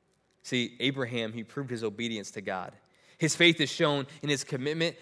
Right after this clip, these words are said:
to trust God, even when <laughs> it didn't make a lot of sense.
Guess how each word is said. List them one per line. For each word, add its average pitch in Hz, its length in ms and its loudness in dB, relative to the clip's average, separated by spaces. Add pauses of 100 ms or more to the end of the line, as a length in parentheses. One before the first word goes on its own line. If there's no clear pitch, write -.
(120)
to 131 140 -6
trust - 500 -4
God, 104 300 0 (420)
even 131 320 -6
when 123 160 -6
<laughs> - 0 -
it 131 60 -12 (560)
didn't - 180 -12
make - 180 -12
a 139 40 -4
lot 113 80 -2
of 101 80 -10
sense. - 420 -10